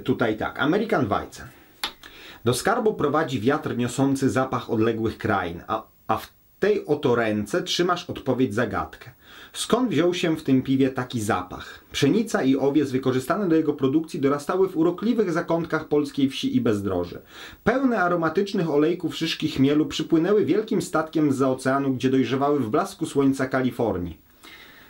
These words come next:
Raczej Oregonu albo Waszyngtonu. Co w takim razie daje to coś, czego nie znajdziesz w żadnym innym piwie? Co daje słodki aromat bananów, intensywny jak na kolumbijskiej plantacji?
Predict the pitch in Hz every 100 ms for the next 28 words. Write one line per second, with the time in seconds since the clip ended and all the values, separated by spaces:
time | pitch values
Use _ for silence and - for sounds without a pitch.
0 | - 98 98 113 110 117 127 135 101 85
1 | - - - - - 92 95 101 127 101
2 | 90 - - - - - - - - -
3 | 214 269 233 185 190 190 165 170 180 175
4 | 175 - 190 196 - 156 151 143 147 165
5 | 165 104 156 180 185 - 151 151 143 -
6 | 113 92 87 - 196 220 196 - 165 196
7 | 175 160 165 160 110 127 143 160 147 139
8 | 135 135 131 185 175 147 135 135 143 131
9 | 131 135 135 135 127 120 113 104 95 -